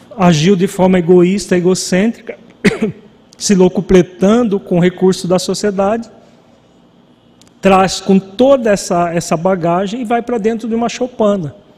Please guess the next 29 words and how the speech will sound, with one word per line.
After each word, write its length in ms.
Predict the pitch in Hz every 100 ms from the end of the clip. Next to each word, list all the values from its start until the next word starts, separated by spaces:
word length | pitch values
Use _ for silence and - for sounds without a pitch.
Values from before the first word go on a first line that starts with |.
| _ _ _ _ _ -
dentro 240 | 165 165
de 100 | 165
um 60 | 185
casebre, 580 | 190 185 143 175 175 165
numa 200 | 156 151
favela 600 | - 160 127 151 156 160
do 80 | 156
século 340 | 160 - 160
vinte 280 | 143 160 -
e 40 |
um. 220 | 160 147 147 - _ _ _ _ -
Né? 100 | 156
Na 200 | 170 156
época 300 | 151 - 151
de 140 | 131
ca-, 280 | - 165 160
do, 380 | 135 135 151 151
do 220 | - 151
século 300 | - 160 151
dezenove 540 | 151 156 180 160 165
era 120 | 196 208
a 40 |
choupana. 640 | - 240 - 160 151 135 - _ _ _ _ _ _ _ _ _ _
Agora 560 | 147 135 147 156 175 175
são 180 | 196
os 140 | 190 -
casebres 640 | 202 196 156 165 165 160
nas 160 | 180 -
favelas. 840 | 226 196 175 160 139 120 -